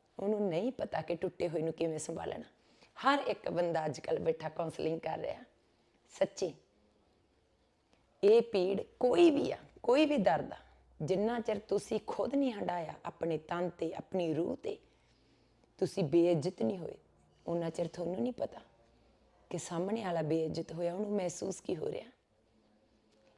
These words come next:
ਇਹ ਜ਼ਮਾਨੇ ਤੋਂ ਆਪ ਠੋਕਰਾਂ ਖਾਣੀਆਂ ਪੈਂਦੀਆਂ ਤੇ ਫਿਰ ਸਾਹਮਣੇ ਵਾਲੇ ਨੂੰ ਬੁੱਕਲ ਵਿੱਚ ਲੈਣਾ ਪੈਂਦਾ। ਸੱਚੀ ਬਾਬਿਓ, ਐਵੇਂ ਨਾ ਲੱਗ ਪਿਆ ਕਰੋ। ਜਿਨ੍ਹਾਂ ਨੇ ਜ਼ਿੰਦਗੀ 'ਚ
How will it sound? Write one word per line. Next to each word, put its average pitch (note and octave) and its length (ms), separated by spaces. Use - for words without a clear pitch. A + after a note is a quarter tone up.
ਇਹ F#3 100
ਜ਼ਮਾਨੇ E3+ 600
ਤੋਂ F#3 200
ਆਪ E3+ 340
ਠੋਕਰਾਂ A3+ 380
ਖਾਣੀਆਂ E3 360
ਪੈਂਦੀਆਂ D#3+ 420
ਤੇ G3 80
ਫਿਰ F3 260
ਸਾਹਮਣੇ E3+ 420
ਵਾਲੇ G#3 180
ਨੂੰ D#3 160
ਬੁੱਕਲ D#3+ 300
ਵਿੱਚ D#3+ 220
ਲੈਣਾ D3+ 280
ਪੈਂਦਾ। - 320
ਸੱਚੀ A#3+ 340
ਬਾਬਿਓ, D#3+ 340
ਐਵੇਂ G#3+ 360
ਨਾ E3 100
ਲੱਗ D#3 180
ਪਿਆ D3+ 160
ਕਰੋ। - 280
ਜਿਨ੍ਹਾਂ G#3 360
ਨੇ G#3 120
ਜ਼ਿੰਦਗੀ E3+ 400
'ਚ - 100